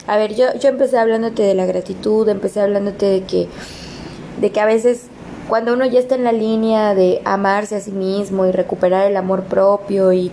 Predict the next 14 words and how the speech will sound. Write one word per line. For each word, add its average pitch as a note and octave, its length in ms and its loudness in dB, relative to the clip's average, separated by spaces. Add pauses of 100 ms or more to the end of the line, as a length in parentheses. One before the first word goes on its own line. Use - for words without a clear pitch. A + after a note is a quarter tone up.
todo G#3 220 0
lo G#3 100 2
demás, F#3+ 380 0 (1120)
pues A#3 200 0 (460)
la B3 140 2
vida C#4+ 240 2
se C#4+ 140 -2
va B3+ 120 0
acomodando A#3+ 560 0
a A3+ 40 0
manera A3 340 0
de A3+ 140 2
que G3+ 160 -2
digas, A3+ 380 2